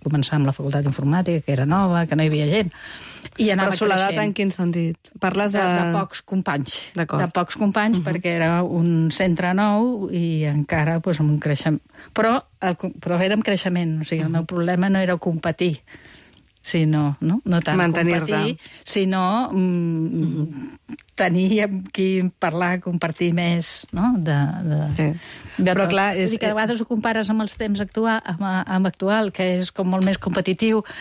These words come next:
Speaker 1: que si no fas això així, si els altres et passaran al davant, eh, en aquells moments era més, mm,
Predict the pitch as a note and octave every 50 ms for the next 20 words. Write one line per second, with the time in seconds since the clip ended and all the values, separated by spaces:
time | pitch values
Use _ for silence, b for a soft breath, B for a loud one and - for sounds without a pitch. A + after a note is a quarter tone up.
0 | B B B B B - G3+ F#3 - - - F#3+ F#3 F#3+ F3+ - G#3 G3 F#3 F#3+
1 | F#3 F3+ F#3 F3+ - G#3+ G#3 G3+ F#3+ E3 - F3 D#3+ E3+ F3 F#3 F3+ - E3+ D#3
2 | F3 E3+ - F3 D#3 - F#3 E3+ F3 F3+ F3 E3+ E3+ F3+ G3+ G3+ F#3+ F#3+ A3 B3+
3 | B B B B B B B B B B B - - F3 E3+ E3 D#3+ E3 D#3+ -
4 | - F#3+ E3+ E3+ F3 F3 - G3 F#3+ F3+ G3+ G3+ G3 F#3+ G3 F#3+ G3+ G#3 G3 G#3
5 | G#3 G#3 G#3 G3+ G3 G3 G3 F#3 F3 F3+ F3 F3 - B B B B B B B
6 | B B B _ - - F#3+ F#3 F3+ F3+ E3+ E3+ E3+ E3 E3